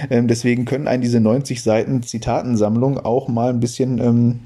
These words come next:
bisschen fordern. Also da muss man schon gut mitdenken und beim Lesen den ein oder andere Pause machen und für sich und nochmal kurz überlegen, „Was habe ich denn jetzt in diesem einen kleinen Satz gelesen? Was steht da? Was bedeutet er? Und dann, was meint er eigentlich damit?“ Ne? Und, äh,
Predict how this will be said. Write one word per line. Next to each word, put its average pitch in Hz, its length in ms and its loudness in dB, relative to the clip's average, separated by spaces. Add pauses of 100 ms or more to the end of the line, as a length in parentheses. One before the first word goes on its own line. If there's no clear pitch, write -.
(280)
bisschen 180 200 -2
fordern. 139 440 0
Also 110 180 0
da 127 80 0
muss 131 160 0
man 127 140 -2
schon 131 260 -2
gut 131 240 0
mitdenken 117 480 0
und 107 300 2 (400)
beim 110 160 4
Lesen 120 400 4
den 110 120 4
ein 113 200 2
oder 104 160 0
andere 110 320 2
Pause 151 480 -4
machen 160 260 -2
und 135 80 -4
für 131 140 0
sich 139 320 0
und 120 80 0
nochmal 113 220 4
kurz 120 260 0
überlegen, 120 400 2 (220)
„Was 117 120 -6
habe 123 160 -2
ich 139 60 -10
denn 139 80 -2
jetzt 123 160 -2
in 120 60 0
diesem 127 200 0
einen 120 200 0
kleinen 117 280 0
Satz 110 300 0
gelesen? 98 500 0 (100)
Was 110 120 0
steht - 280 -2
da? - 140 2
Was 113 120 -8
bedeutet 107 440 -2
er? 120 140 4
Und 113 100 0
dann, 104 160 2
was 78 160 -4
meint 151 240 2
er - 140 -4
eigentlich 98 340 -4
damit?“ 104 340 0 (640)
Ne? 120 220 2
Und, 113 240 2
äh, 110 240 2